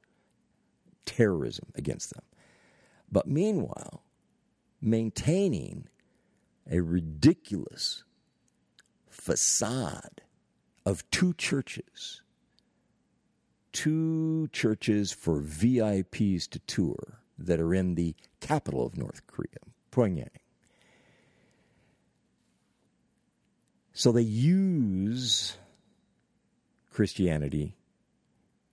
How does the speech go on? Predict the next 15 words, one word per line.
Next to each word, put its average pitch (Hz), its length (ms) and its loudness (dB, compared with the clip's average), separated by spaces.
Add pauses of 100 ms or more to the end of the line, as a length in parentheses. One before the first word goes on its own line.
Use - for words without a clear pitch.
(520)
that - 200 0
ruse 104 1040 2 (880)
of 80 120 -8
Christianity, 82 720 0 (340)
to 113 160 2
persuade 117 1080 2 (340)
foolish 101 600 2 (180)
Westerners 82 1080 0 (400)
that 90 140 -2
there 101 180 2
is 92 80 -2
some 107 200 0
freedom 175 760 0 (680)
of 101 180 2
religion 101 800 4